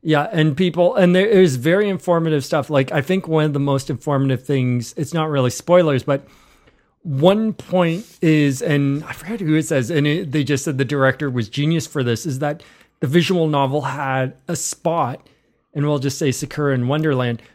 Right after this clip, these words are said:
where in the visual novel, all it was was just darkness and black, and then you just have words on a screen. And he took that and turned it into something. It was the same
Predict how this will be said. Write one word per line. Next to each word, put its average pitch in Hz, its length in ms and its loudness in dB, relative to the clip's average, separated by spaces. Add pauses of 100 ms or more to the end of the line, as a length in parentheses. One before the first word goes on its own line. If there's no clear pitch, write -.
(140)
where 147 160 2
in 139 80 2
the 127 60 0
visual 135 340 2
novel, 143 420 2
all 170 220 4
it 147 80 0
was 131 440 0
was 120 200 -4
just 123 460 -6
darkness 131 460 0
and 123 160 -4
black, 123 340 0
and 131 140 0
then 123 140 2
you 123 80 0
just 117 180 -4
have 110 180 -6
words 120 280 -2
on 113 120 0
a 98 40 -6
screen. 165 400 -4 (320)
And - 120 -2
he 143 100 2
took 190 260 2
that 143 400 -2
and 156 160 -2
turned 151 240 -2
it 147 80 0
into 143 220 -2
something. 139 400 -2 (260)
It 165 60 -2
was 151 140 2
the 151 80 0
same 196 560 -2